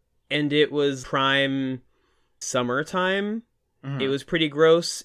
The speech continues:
Speaker 1: In the spring, it wasn't so bad. Summertime, New Orleans was pretty disgusting at night because the street was just vomit, but then at, like, five A M, they send street cleaners down, like, all of the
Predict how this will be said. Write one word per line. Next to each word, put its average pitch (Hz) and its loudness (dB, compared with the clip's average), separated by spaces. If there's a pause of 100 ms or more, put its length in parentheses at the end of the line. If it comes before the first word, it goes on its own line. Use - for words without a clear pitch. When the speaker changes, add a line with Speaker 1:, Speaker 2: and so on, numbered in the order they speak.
Speaker 1:
In 135 -2
the 123 0
spring, 135 -2
it 127 -4
wasn't 117 -4
so 104 -6
bad. 87 -8 (340)
Summertime, 156 0
New 143 0
Orleans 135 0
was 107 -8
pretty 113 -6
disgusting 90 -10 (440)
at 120 -2
night 110 -6
because 110 -8
the 104 -14
street - -8
was 98 -10
just 104 -8
vomit, 107 -4
but 113 -6
then 113 -6 (600)
at, 113 2
like, 110 -2
five 113 -2
A 110 0
M, 107 -4
they 101 -4
send 101 -8
street - -12
cleaners 95 -8
down, 95 -8
like, 90 -10
all 92 -6
of 92 -8
the 87 -8